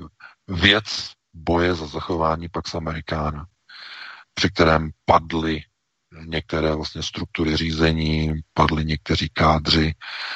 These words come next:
eh, byli poraženi Donaldem Trumpem, to znamená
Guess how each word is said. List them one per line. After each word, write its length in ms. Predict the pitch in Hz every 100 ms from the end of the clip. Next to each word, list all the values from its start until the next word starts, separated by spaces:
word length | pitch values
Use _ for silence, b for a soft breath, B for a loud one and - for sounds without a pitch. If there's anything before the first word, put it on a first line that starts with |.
| B - -
eh, 120 | 80
byli 180 | 78 78
poraženi 580 | - 82 85 78 80 80
Donaldem 460 | 80 78 78 80 80
Trumpem, 420 | 80 78 76 80
to 60 | 78
znamená 540 | 80 76 76 76 80